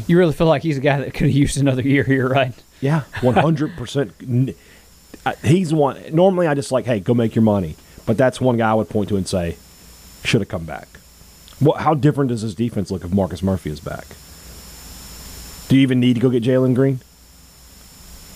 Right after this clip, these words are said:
Speaker 2: Probably, 'cause, I mean, he's, he seems like a good player.
Speaker 1: I mean, he could back you up. He,
Speaker 2: But,
Speaker 1: he'd be a
Speaker 2: but,
Speaker 1: backup
Speaker 2: yeah.
Speaker 1: corner for you, if
Speaker 2: I mean,
Speaker 1: nothing
Speaker 2: he,
Speaker 1: else,
Speaker 2: he gives,
Speaker 1: but
Speaker 2: he'd be a great piece for you have.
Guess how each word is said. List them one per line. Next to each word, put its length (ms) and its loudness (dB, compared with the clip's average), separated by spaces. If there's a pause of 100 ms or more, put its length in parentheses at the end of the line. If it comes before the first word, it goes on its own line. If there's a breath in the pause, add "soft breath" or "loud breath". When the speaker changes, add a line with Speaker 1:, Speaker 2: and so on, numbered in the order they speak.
(140)
Speaker 2:
Probably, 440 0
'cause, 200 -2
I 40 0
mean, 140 4
he's, 80 -2
he 140 -6
seems 200 0
like 100 2
a 60 2
good 180 0
player. 240 2
Speaker 1:
I 60 -4
mean, 160 -6
he 80 0
could 140 -4
back 260 0
you 100 2
up. 60 -2
He, 160 2
Speaker 2:
But, 120 4
Speaker 1:
he'd 80 -2
be 100 4
a 40 0
Speaker 2:
but, 40 -4
Speaker 1:
backup 280 2
Speaker 2:
yeah. 40 -16
Speaker 1:
corner 300 2
for 220 0
you, 120 2
if 100 -4
Speaker 2:
I 40 2
mean, 200 2
Speaker 1:
nothing 80 -2
Speaker 2:
he, 140 0
Speaker 1:
else, 80 0
Speaker 2:
he 60 -8
gives, 200 2
Speaker 1:
but 60 -10
Speaker 2:
he'd 100 0
be 120 4
a 60 2
great 300 0
piece 240 -4
for 160 -4
you 120 -2
have. 220 -6